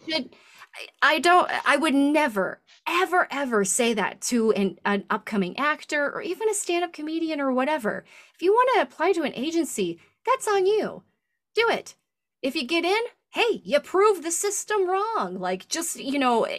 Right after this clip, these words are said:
keep working on stuff and, and, you know, if they like you, they'll book you.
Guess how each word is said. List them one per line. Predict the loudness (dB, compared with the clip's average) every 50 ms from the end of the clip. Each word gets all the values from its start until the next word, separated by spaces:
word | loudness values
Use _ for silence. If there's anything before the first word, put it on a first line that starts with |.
| -10 -8
keep | -6 -4 -4 -4 -4 -4 -6 -6 -4 -4
working | -4 -4 0 2 4 4 4 4 2 0 0 0
on | 0 0 -2
stuff | -2 0 2 2 2 2 2 0
and, | 0 2 2 2 2 0 0 -2 -2
and, | -2 -2 -2 -2 -2 0
you | 0 0
know, | 0 0 0 -2 -2 -4
if | -6 -4 -2
they | -2 0 0
like | 2 2 0 0 0 -2 -2 0
you, | 2 2 2 0 -2 _ _ _ _ _ _ _ _
they'll | -2 -2 -2 -2
book | -2 -4 -4 -4 -6 -8 -6
you. | -4 -4 -4 -4 -8